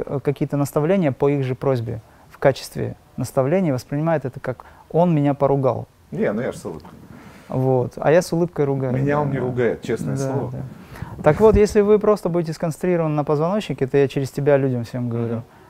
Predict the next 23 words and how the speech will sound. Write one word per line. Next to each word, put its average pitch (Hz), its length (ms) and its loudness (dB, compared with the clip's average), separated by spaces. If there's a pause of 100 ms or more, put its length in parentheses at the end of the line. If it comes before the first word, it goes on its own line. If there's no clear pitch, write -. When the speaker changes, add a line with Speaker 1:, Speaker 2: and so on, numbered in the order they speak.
(160)
Speaker 1:
это 165 180 2
уже 165 360 4
сократит, 147 600 -2 (160)
э, 131 260 2
ваши 135 300 0
расходы 131 520 -4 (120)
энергетические. 123 800 -10 (720)
Speaker 2:
Концентрация 143 720 2
на 123 180 -2
дыхании 120 720 0 (420)
и 165 120 0
на 143 460 2
затылке 123 480 0
и 117 40 -2
позвоночнике. 104 540 -2
Speaker 1:
Да, 131 300 2 (220)
Speaker 2:
Вот - 80 -10
Speaker 1:
на 151 140 2
Speaker 2:
эту - 80 -2
Speaker 1:
теле 247 300 4
Speaker 2:
часть. 254 160 -6 (300)
Speaker 1:
в - 80 -20
целом, 139 480 2